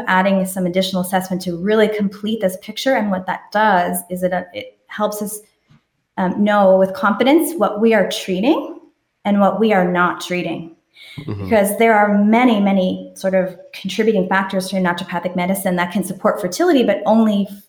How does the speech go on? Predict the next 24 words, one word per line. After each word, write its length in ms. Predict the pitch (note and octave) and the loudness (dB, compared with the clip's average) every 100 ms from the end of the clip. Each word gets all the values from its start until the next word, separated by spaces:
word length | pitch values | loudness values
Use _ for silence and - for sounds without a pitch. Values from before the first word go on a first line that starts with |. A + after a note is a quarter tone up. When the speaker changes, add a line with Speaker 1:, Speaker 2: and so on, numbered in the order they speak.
| _ | _
Speaker 1:
for 220 | G#3 G3 | 0 2
those 200 | F#3+ F3+ | 2 -2
conditions 580 | F#3 F#3+ - - G3 F3+ | -2 0 0 0 -2 -4
for 160 | - F3 | -2 -2
which 200 | F3 E3+ | -2 -6
it's 120 | - | -10
specific. 600 | - D3+ F3+ F3+ B2 - - _ _ _ _ | -10 -4 -4 -2 -6 -8 -20 _ _ _ _
So 100 | - | -4
we're 80 | G3+ | 0
not 100 | F#3+ | 0
just 140 | F#3+ | -2
gonna 180 | - F#3+ | -2 -2
throw 580 | F#3+ F#3+ G3 G3+ G3+ G3 | -2 0 2 4 6 6
all 180 | F#3 F3+ | 6 4
the 120 | F3+ | 2
things 440 | - A#3 F#3 E3+ E3+ | 2 2 2 0 -2
that 120 | F3 | -2
are 80 | F3 | 0
good 160 | F3+ | -2
for 100 | F3 | -2
fertility 480 | F3 - G3+ F#3 E3+ | -10 -4 0 0 0
at 180 | F3 F3 | -2 -2
a 120 | E3+ | -4
person. 600 | F3 F3 F#3 E3 C#4 - | -8 -4 -2 2 2 0